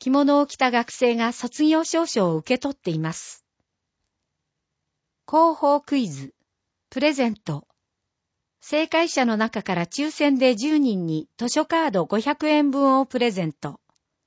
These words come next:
問題。平成三十一年度の重点分野には六つの柱があります。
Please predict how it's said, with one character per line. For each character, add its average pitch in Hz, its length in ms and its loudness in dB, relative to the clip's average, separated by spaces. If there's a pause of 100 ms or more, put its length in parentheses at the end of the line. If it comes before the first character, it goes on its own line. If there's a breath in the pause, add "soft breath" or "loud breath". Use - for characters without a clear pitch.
(460)
問 254 280 2
題。 226 320 0 (760)
平 302 220 0
成 320 220 0
三 320 280 2
十 233 180 0
一 202 260 -2
年 285 200 4
度 202 120 -2
の 175 160 -2
重 254 180 -4
点 302 280 2
分 302 200 2
野 185 140 0
に 165 100 -2
は 143 300 -6
六 214 140 -2
つ - 200 -8
の 330 80 2
柱 226 400 -2
が 185 140 0
あ 160 40 -2
り 147 120 -4
ま 151 140 -6
す。 - 300 -20